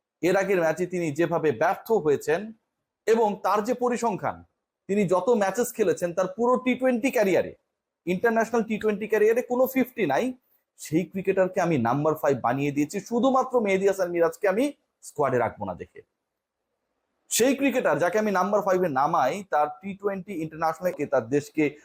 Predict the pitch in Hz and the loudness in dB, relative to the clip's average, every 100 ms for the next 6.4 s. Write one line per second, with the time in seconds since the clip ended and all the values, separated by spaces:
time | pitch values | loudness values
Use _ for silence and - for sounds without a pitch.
0 | _ 131 156 160 147 139 139 127 139 147 | _ -4 0 0 0 -2 -2 -2 -2 -2
1 | - 151 139 170 170 165 151 214 214 202 | 0 0 0 -4 0 2 2 0 -2 -2
2 | 160 165 160 - 139 120 - _ _ _ | -4 -2 0 2 0 0 -2 _ _ _
3 | _ 190 190 190 254 240 240 233 240 208 | _ -2 0 2 0 2 0 2 0 2
4 | 170 180 170 165 170 160 151 160 135 - | 0 2 0 0 0 0 0 -2 -2 2
5 | 226 226 151 131 185 208 - _ 220 214 | 2 0 -6 -8 -2 -2 -4 _ -8 -2
6 | 202 143 160 120 | -2 0 0 0